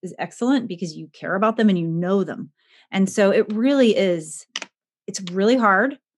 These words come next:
but getting that, i-, if it works there, then, then you're on to something.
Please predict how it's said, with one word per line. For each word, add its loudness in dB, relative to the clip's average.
but 2
getting 2
that, 0
i-, -2
if 2
it 2
works -2
there, -2
then, -2
then 0
you're -2
on -6
to -16
something. -18